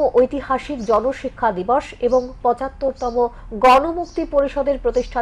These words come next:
দিবস উদযাপন উপলক্ষে কিল্লা বাজারে এক জনসভা অনুষ্ঠিত হয়।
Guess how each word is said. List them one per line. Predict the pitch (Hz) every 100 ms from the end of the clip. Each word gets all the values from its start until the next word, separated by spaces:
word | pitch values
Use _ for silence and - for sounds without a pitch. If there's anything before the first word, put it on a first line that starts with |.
| 226
দিবস | 226 240 - - - -
উদযাপন | 240 - 233 240 233 -
উপলক্ষে | 220 233 220 220 226 214 - - -
কিল্লা | 320 320 370 359
বাজারে | 359 254 196 247 - - 240
এক | 233 277
জনসভা | 269 294 - 269 359 -
অনুষ্ঠিত | 180 - 180 175 175
হয়। | 160